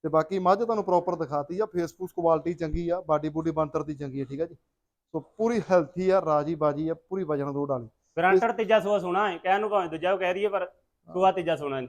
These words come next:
Speaker 1: ਠੀਕ ਆ ਜੀ।
Speaker 2: ਹਾਂਜੀ।
Speaker 1: ਲੈ ਵੀ ਗੁਰਵੰਤ, ਅੱਗੇ ਆਪਣੇ ਕੋਲ ਜਿਹੜੀ ਆ ਲਾਸਟ ਵਿੱਚ ਇਹ ਆ ਗਈ ਮੈਂ।
Speaker 2: ਹਾਂਜੀ।
Speaker 1: ਲਓ ਜੀ,
Speaker 2: ਇਹ
Speaker 1: ਇਹ ਵੀ
Speaker 2: ਦੂ-,
Speaker 1: ਗੱਭਣ?
Speaker 2: ਇਹ ਵੀ ਗੱਭਣ ਆ, ਦੂਜਾ ਸੂਆ ਸੋਹਣੀ ਸੰਤ ਸਾਹਿਬ।
Speaker 1: ਦੂਜਾ ਸੂਆ।
Speaker 2: ਹਾਂਜੀ।
Speaker 1: ਲਓ ਵੀ ਦੋਸਤੋ, ਦੂਜਾ ਸੂਆ ਕਿੰਨੇ ਕੁ ਦਿਨ ਲੈ ਜੂ?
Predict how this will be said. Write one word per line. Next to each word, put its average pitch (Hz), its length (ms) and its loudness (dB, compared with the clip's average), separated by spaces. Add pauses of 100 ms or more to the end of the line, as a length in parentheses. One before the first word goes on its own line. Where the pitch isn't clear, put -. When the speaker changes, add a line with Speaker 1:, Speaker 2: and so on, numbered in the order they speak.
(340)
Speaker 1:
ਠੀਕ 165 200 -4
ਆ 131 100 -8
ਜੀ। 117 220 -14
Speaker 2:
ਹਾਂਜੀ। 120 220 -8 (680)
Speaker 1:
ਲੈ 180 80 2
ਵੀ 214 80 2
ਗੁਰਵੰਤ, 208 340 2
ਅੱਗੇ 208 120 2
ਆਪਣੇ 196 180 0
ਕੋਲ 196 120 -2
ਜਿਹੜੀ 196 200 -2
ਆ 196 100 2
ਲਾਸਟ 180 300 0
ਵਿੱਚ 175 220 -8 (460)
ਇਹ 180 120 0
ਆ 156 80 -2
ਗਈ 135 100 -10
ਮੈਂ। 131 200 -8 (240)
Speaker 2:
ਹਾਂਜੀ। 127 260 -8 (1120)
Speaker 1:
ਲਓ 147 200 -2
ਜੀ, 127 100 -10
Speaker 2:
ਇਹ 180 100 -2
Speaker 1:
ਇਹ 214 60 6
ਵੀ 254 80 2
Speaker 2:
ਦੂ-, 220 40 6
Speaker 1:
ਗੱਭਣ? 240 260 6 (160)
Speaker 2:
ਇਹ 190 120 2
ਵੀ 214 100 0
ਗੱਭਣ 185 220 2
ਆ, 185 80 0
ਦੂਜਾ 170 260 0
ਸੂਆ 175 160 0
ਸੋਹਣੀ 151 240 -6
ਸੰਤ 147 140 -16
ਸਾਹਿਬ। 143 220 -16 (220)
Speaker 1:
ਦੂਜਾ 160 300 0
ਸੂਆ। 131 280 -14 (200)
Speaker 2:
ਹਾਂਜੀ। 120 140 -10 (480)
Speaker 1:
ਲਓ 185 80 2
ਵੀ 208 60 -2
ਦੋਸਤੋ, 220 260 4
ਦੂਜਾ 180 340 2
ਸੂਆ 175 240 0
ਕਿੰਨੇ 196 240 0
ਕੁ 202 60 -2
ਦਿਨ 202 160 0
ਲੈ 185 120 0
ਜੂ? 160 180 -6